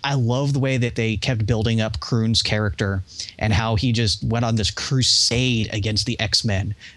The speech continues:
you know, beating down Colossus with one arm, you know, chasing Kitty across the island,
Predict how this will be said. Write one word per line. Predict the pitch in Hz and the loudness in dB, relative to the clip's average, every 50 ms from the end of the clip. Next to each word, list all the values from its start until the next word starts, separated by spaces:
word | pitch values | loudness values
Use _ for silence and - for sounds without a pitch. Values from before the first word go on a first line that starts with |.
| - - | -12 -6
you | 110 107 | -2 -2
know, | 101 101 101 - - - - 110 - - | 0 0 -2 -4 -8 -10 -10 -8 -2 0
beating | 151 131 143 151 147 143 135 117 | 2 2 2 2 2 2 2 2
down | 110 117 113 117 123 120 117 | 2 2 0 0 0 0 -2
Colossus | - - 113 107 101 101 101 107 104 - 117 101 - | -2 -4 -4 -4 -4 -2 -2 -2 -2 0 -2 -2 -2
with | 113 98 - - | -4 -4 -4 -4
one | 98 95 107 110 110 113 | -2 -2 -2 -2 -2 -2
arm, | 110 104 110 110 101 104 95 95 95 - - - - - - - - - | -2 -2 -2 0 0 0 0 -2 -4 -4 -10 -18 -16 -14 -14 -12 -6 -4
you | 98 | -2
know, | 101 104 104 104 - - 135 - | -2 -2 -2 -4 -6 -8 -6 -4
chasing | - - - 139 131 - - 131 117 | -2 -2 0 0 0 0 0 0 0
Kitty | 90 - - 123 120 123 113 107 | 0 0 0 0 0 0 0 0
across | 107 - - 123 120 117 110 - | -2 -2 -4 -4 -2 -2 -2 -2
the | 123 107 | -2 -2
island, | 104 104 104 107 107 107 101 92 95 95 87 - | -2 -2 -2 0 0 0 -2 -2 -2 -4 -4 -6